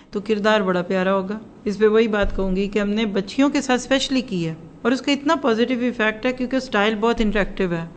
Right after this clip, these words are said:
हालांकि वो कोई बहुत ideal माहौल में मैंने नहीं किया, मेरे सामने कई सौ बच्ची बैठी हुई थी, गुस्सी, गुस्सी हुई।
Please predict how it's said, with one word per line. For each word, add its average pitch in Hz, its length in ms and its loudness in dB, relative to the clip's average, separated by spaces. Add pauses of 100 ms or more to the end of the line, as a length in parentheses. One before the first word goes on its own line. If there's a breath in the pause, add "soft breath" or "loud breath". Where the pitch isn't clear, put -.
हालांकि 233 260 2
वो 262 100 0
कोई 262 140 -4
बहुत 240 600 0
ideal 208 360 2
माहौल 208 300 2
में 196 140 -2
मैंने 220 220 0
नहीं 247 180 2
किया, 247 220 0
मेरे 240 220 2
सामने 247 580 2 (360 soft breath)
कई 269 400 4
सौ 240 380 0
बच्ची 233 280 2
बैठी 196 280 0
हुई 175 160 -2
थी, 110 220 -6 (120)
गुस्सी, 269 340 0
गुस्सी 247 320 0
हुई। 185 200 0